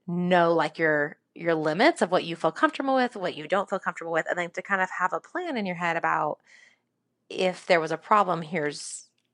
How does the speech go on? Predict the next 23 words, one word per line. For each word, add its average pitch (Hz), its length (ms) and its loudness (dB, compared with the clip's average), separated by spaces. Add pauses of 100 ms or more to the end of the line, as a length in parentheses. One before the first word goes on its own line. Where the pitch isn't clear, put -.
(420)
what 175 200 -8
I 165 100 -2
would 165 140 -8
do. 160 240 -2
Oh, 214 140 10
and 226 100 8
the 220 60 6
other 247 120 6
thing 202 160 -8
she 165 160 -8
said 151 260 -4
is 143 320 -6 (100)
a 160 100 0
lot 156 240 2
of, 151 200 -6
like, 139 360 -8 (460)
"What 190 120 0
I'd 180 120 -6
probably 269 320 0
do 226 140 -4
is 202 160 -4
tell 180 260 -4
you, 156 340 -8